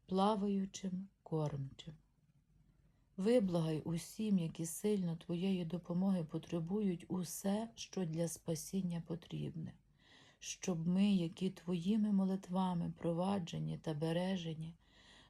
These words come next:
досягли вічного спокою і разом з Тобою прославляли Бога в Тройці Святій, славимого Отця і Сина і Святого Духа, нині і повсякчас,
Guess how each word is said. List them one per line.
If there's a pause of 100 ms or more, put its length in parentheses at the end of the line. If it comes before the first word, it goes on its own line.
досягли
вічного
спокою (520)
і
разом
з
Тобою
прославляли
Бога
в
Тройці
Святій, (500)
славимого
Отця
і
Сина
і
Святого
Духа, (600)
нині
і
повсякчас,